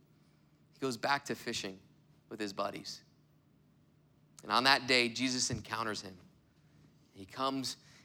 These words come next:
and Easter becomes personal to him. And, and it absolutely transformed his life. And it jumps us, I wanna jump forward to the after picture,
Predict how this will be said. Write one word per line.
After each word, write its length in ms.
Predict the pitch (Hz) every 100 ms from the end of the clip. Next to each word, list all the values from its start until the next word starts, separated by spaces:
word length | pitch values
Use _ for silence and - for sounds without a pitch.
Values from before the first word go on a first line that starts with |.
| -
and 180 | 107 -
Easter 340 | 147 160 - 135
becomes 380 | 120 127 113
personal 420 | - - 135 - 117
to 60 |
him. 200 | 110 104 104 - - -
And, 180 | 135 - 90 - -
and 120 | 139 139
it 80 |
absolutely 880 | 135 156 165 165 147 139 131 117 113 -
transformed 640 | - 151 127 - 147 156
his 160 | 135 107
life. 480 | 117 117 104 - - - - - - - - - - -
And 100 | 139
it 120 | 123
jumps 360 | 117 175 180
us, 160 | 185 -
I 80 | 143
wanna 200 | 151 147
jump 340 | 123 165 175
forward 500 | - 180 165 156 120
to 80 | -
the 200 | 131 135 -
after 340 | 170 - 120
picture, 380 | - 104 104